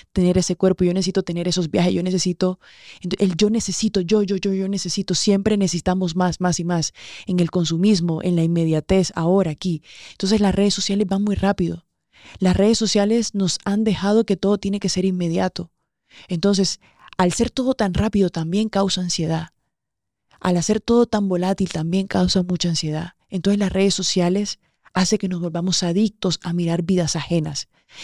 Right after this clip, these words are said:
Y lo que no sabes es que ese personaje, quizás detrás, no está tan feliz como muestra en esa foto. Porque ya he visto mucha gente que llega a terapia que digo, "Guau, qué vida".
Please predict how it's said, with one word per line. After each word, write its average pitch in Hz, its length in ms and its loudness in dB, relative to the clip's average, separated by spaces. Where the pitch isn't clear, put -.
Y 214 80 4
lo 185 120 2
que 185 120 0
no 180 80 0
sabes 196 360 2
es 185 160 -2
que 190 100 0
ese 185 160 0
personaje, 180 680 -2
quizás 214 340 -2
detrás, 208 640 -2
no 196 160 -2
está 233 180 0
tan 196 180 -4
feliz 196 280 0
como 196 200 0
muestra 170 260 -2
en 160 60 -2
esa 156 160 -6
foto. - 300 -8
Porque 180 280 0
ya 180 180 4
he 185 40 4
visto 190 500 -2
mucha 170 220 0
gente 170 240 0
que 170 60 0
llega 160 140 2
a 156 40 0
terapia 160 320 0
que 160 80 0
digo, 160 160 0
"Guau, 113 260 0
qué 180 140 -4
vida". 190 320 -2